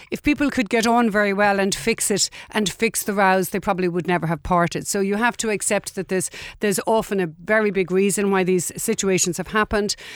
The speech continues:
There's often a lot of sadness involved, a lot of loss involved, and somebody may be very angry,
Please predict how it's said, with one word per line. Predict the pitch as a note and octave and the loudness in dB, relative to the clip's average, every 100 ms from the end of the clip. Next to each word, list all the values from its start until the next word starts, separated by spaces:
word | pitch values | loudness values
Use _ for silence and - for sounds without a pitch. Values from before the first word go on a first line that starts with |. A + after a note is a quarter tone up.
| - _ | -20 _
There's | G3 F#3+ - | 0 0 0
often | G#3 G#3+ G#3 F#3+ | 0 0 0 0
a | |
lot | F#3+ G3+ | 2 0
of | F3+ | 0
sadness | - G#3+ G#3+ G#3+ - | 2 2 2 0 0
involved, | G#3 G3 G3 G3+ F#3+ - | -2 0 0 0 -2 -2
a | |
lot | F#3 G#3 | -2 0
of | G3+ | 0
loss | G#3+ A3+ A3+ G#3+ | 2 2 2 -2
involved, | F#3+ G3 F#3+ F#3+ - - | -2 -2 -2 -2 -6 -4
and | F#3 F#3 - - | -2 -2 -6 -4
somebody | - A#3 A#3 G#3+ G3+ | 0 2 2 0 2
may | G3 | 2
be | F#3+ | 0
very | F3+ G#3 A3 | 0 2 2
angry, | G3+ G3+ F#3+ F#3+ G3 | 2 2 2 0 0